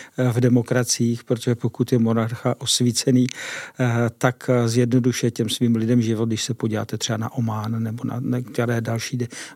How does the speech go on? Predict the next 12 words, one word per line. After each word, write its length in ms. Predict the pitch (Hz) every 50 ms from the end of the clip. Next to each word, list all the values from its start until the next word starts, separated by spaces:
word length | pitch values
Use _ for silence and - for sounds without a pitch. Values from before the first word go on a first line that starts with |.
| -
monarchie, 440 | - 123 120 123 120 - - 131 120
které 320 | 113 - - 123 120 127 123
opravdu 480 | 117 117 - 117 117 120 120 131 127 - - - - - - -
jako 380 | 131 127 117 - - - 135 131
mají, 540 | 127 131 127 123 127 127 127 131 131 135 - 147
eh, 40 | 127 120 123 - 127 127 165 170 139 135 127 127 - _ _ -
příjemný 420 | - - 139 135 131 131 127 127
životní 420 | 117 123 113 120 117 - 127 120
styl, 340 | 110 - - - 113 113 - - - - - - - - - -
eh, 220 | 123 120 113 113 113 - _ -
tak, 340 | - 135 131 - _ - -
eh, 720 | 143 135 131 131 131 - - 240 - - 143 143 135 135